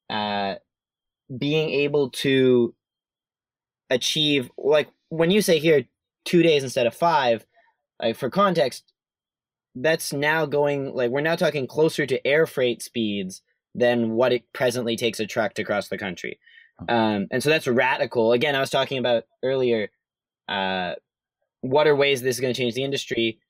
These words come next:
Speaker 1: Uh, one of the things we might not predict, maybe a lot of air freight s-, switches to trucks. Um, and that actually increases demand. Anyway,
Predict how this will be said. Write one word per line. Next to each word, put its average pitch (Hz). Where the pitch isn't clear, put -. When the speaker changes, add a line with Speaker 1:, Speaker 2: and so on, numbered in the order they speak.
Speaker 1:
Uh, 110
one 156
of 190
the 156
things 131
we 131
might 127
not 123
predict, 135
maybe 123
a 139
lot 139
of 110
air 139
freight 123
s-, 101
switches -
to 123
trucks. -
Um, 120
and 123
that 123
actually 123
increases 117
demand. 117
Anyway, 120